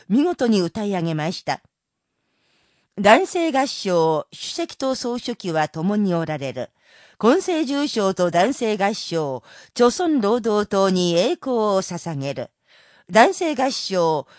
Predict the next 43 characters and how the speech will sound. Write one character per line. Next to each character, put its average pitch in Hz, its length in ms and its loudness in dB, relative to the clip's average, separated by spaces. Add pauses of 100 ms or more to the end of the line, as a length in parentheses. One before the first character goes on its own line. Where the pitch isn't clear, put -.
(120)
最 254 240 0
高 349 240 -2
司 285 160 -6
令 277 160 0
官 190 260 4
同 202 240 0
士 180 220 -2
お 165 120 4
健 - 280 -8
や 202 120 -6
か 139 160 -8
に。 135 220 -8 (420)
男 233 280 4
性 302 240 -2
独 226 200 -4
唱、 147 480 -4 (240)
兵 262 260 -2
士 - 100 -8
た 220 120 0
ち 202 200 -4
は 185 140 6
い 208 100 2
つ 196 160 -4
も 170 260 4
将 254 340 0
軍 262 200 4
の 220 120 4
身 185 140 2
近 160 260 -2
に 165 160 0
な 226 140 2
ど 233 120 0
の 185 140 4
演 214 200 4
目 185 200 -2
が 160 180 2
披 214 180 -8
露 202 160 0
さ 156 160 -6
れ 151 120 -4
ま 143 160 -4
し - 140 -12
た。 139 160 -6